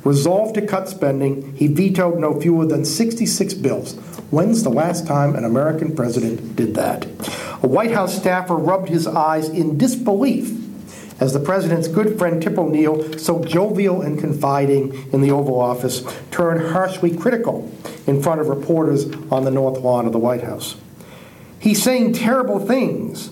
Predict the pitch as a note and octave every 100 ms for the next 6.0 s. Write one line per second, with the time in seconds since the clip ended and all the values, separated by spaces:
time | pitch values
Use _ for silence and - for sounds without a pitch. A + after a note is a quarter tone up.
0 | - - D3 D3+ D3+ C#3+ D3 C#3 - -
1 | - C#3+ - D#3+ C#3+ - - - - -
2 | C#3 C#3 C#3 C3+ F3+ G3 - - - -
3 | - - D#3 G3 F#3+ E3 E3 E3 D#3 D3+
4 | C#3 C3 D#3 G3 G3 - - - - -
5 | C#3 C#3 C#3 D#3 D3+ C3 - D3 C#3+